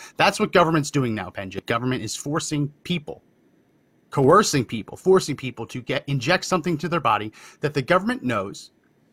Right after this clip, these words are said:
albeit in rare instances, will kill some of them. This government mandate quite literally defines the entire American populace as expendable,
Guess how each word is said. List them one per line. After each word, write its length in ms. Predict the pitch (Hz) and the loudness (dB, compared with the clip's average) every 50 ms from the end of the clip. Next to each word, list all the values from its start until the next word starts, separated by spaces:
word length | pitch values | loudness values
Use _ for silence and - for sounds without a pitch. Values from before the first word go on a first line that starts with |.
| _ _ - | _ _ 0
albeit 460 | - 127 127 120 - 190 214 226 - - | 2 2 2 2 2 2 2 2 2 2
in 100 | 135 135 | 0 2
rare 420 | 127 139 151 180 202 202 165 170 - - | 4 6 6 6 6 6 4 0 0 0
instances, 540 | 170 196 190 - 143 - - 113 107 110 - _ - | 0 0 2 0 -4 -4 -4 -6 -8 -8 -10 _ -4
will 180 | 127 139 170 180 | 0 2 2 2
kill 260 | 175 - 165 165 170 | 2 2 2 2 2
some 220 | - - 247 247 | 4 4 4 4
of 60 | 226 139 | 4 0
them. 180 | - - - _ _ _ _ _ _ _ _ _ _ _ _ _ _ _ _ _ _ _ _ - | -2 -8 -8 _ _ _ _ _ _ _ _ _ _ _ _ _ _ _ _ _ _ _ _ -2
This 180 | 156 160 - | -2 -2 0
government 360 | - - 180 202 220 214 190 | 2 2 4 4 4 4 4
mandate 320 | 147 160 165 156 165 156 - | 4 2 2 2 0 -2 -4
quite 300 | - - 190 196 165 131 | 0 2 2 4 4 0
literally 500 | 156 160 202 214 196 165 139 123 117 117 | -2 0 0 2 2 0 0 -2 -4 -6
defines 640 | 113 120 - - 147 143 143 143 139 135 - - | -8 -10 -6 -4 0 0 0 0 0 -4 -6 -8
the 120 | - 139 131 | -8 -8 -8
entire 720 | 123 - - - - - 170 180 196 214 226 233 233 - _ _ - - | -8 -10 -14 -12 -2 0 2 2 2 2 0 -2 -6 -10 _ _ -12 -6
American 500 | 127 139 147 160 175 175 - 170 170 151 | -2 0 2 2 2 2 0 -2 -4 -2
populace 560 | - 165 156 156 156 123 107 95 107 - - _ - - | 2 2 2 2 2 0 -6 -6 -8 -10 -16 _ -18 -6
as 200 | - 131 131 120 | -2 -2 0 0
expendable, 640 | 139 139 - - - - 151 156 127 110 - - - | -2 -4 -6 -4 -2 0 0 0 0 -2 -6 -10 -18